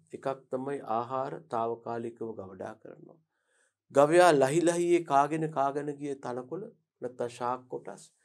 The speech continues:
මේ රූමනය තුලයි තාවකාලිකව ගබඩා වෙන්නේ.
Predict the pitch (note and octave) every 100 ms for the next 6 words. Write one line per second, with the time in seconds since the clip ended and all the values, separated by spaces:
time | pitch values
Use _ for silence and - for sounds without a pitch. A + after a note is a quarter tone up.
0 | _ _ - C#3 C3 D3+ E3 C#3+ A2+ A2+
1 | A2 A2 A2+ - _ _ - A2+ A2+ A2+
2 | A2+ A2+ A2+ - G#2 G2+ F#2+ G2+ G#2 A2+
3 | A#2+ - -